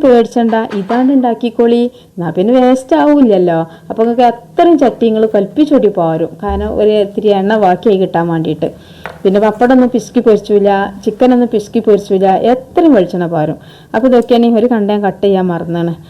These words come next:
അപ്പം ഇത് നിങ്ങൾ കവറിലാക്കി വെക്കുക, മലത്തിടരുതിട്ട് ആ കവറിലാക്കിയാണ്ട് കെട്ടിയേക്കണം. നിങ്ങൾ ഉണ്ടാക്കിയിട്ട് എല്ലാവർക്കും ഒന്ന് കൊടുത്താൽ വേണ്ടി അത്രക്കും നല്ലതാണ്. അപ്പം എല്ലാവരും നിങ്ങൾ ആരെങ്കിലും ഉണ്ടാക്കി നോക്കിയാലും ഇത് ഉണ്ടാക്കിയാലും ഉണ്ടാക്കി നോക്കിയാലൊക്കെ ഉണ്ടെങ്കിൽ ഒന്ന് നമ്മളോട്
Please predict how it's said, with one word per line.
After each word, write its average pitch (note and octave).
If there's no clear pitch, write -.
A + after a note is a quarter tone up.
അപ്പം A#3
ഇത് G#3+
നിങ്ങൾ A3+
കവറിലാക്കി G3+
വെക്കുക, G3
മലത്തിടരുതിട്ട് F#3+
ആ -
കവറിലാക്കിയാണ്ട് G3
കെട്ടിയേക്കണം. F3+
നിങ്ങൾ G#3+
ഉണ്ടാക്കിയിട്ട് B3+
എല്ലാവർക്കും A#3+
ഒന്ന് F#3+
കൊടുത്താൽ F3+
വേണ്ടി F3
അത്രക്കും B3
നല്ലതാണ്. F3+
അപ്പം F3+
എല്ലാവരും A3+
നിങ്ങൾ C#4+
ആരെങ്കിലും C#4
ഉണ്ടാക്കി C4
നോക്കിയാലും A#3
ഇത് A#3+
ഉണ്ടാക്കിയാലും B3+
ഉണ്ടാക്കി G#3
നോക്കിയാലൊക്കെ G3
ഉണ്ടെങ്കിൽ F#3
ഒന്ന് D#4
നമ്മളോട് G3